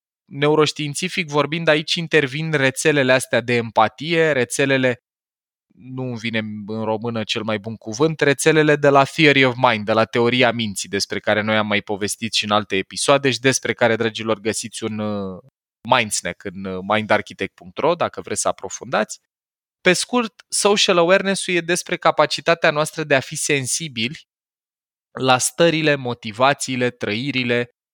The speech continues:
și pur și simplu la viața interioară a celor din jur. Richard Davidson, care este coleg cu Goleman în, uh, coautor, mai bine spus,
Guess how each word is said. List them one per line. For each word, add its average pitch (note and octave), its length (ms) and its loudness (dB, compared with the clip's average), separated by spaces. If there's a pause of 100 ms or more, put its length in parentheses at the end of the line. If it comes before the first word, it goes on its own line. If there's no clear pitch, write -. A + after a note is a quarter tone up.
(140)
și - 220 -2
pur E3 160 0
și D3+ 140 0
simplu D3+ 300 -6
la C3+ 120 4
viața C#3 340 0
interioară A#2+ 480 0
a A#2 60 2
celor A2 360 -4
din G2+ 200 -10
jur. - 340 -14 (1120)
Richard F3 600 2
Davidson, A2 880 0
care B2+ 280 0
este C3 300 -4
coleg C#3 640 -2
cu A#2+ 160 -20
Goleman C3 640 0
în, A#2 260 -10
uh, A2 420 -8
coautor, D3 580 4
mai A2 160 -2
bine G2+ 220 -8
spus, - 400 -8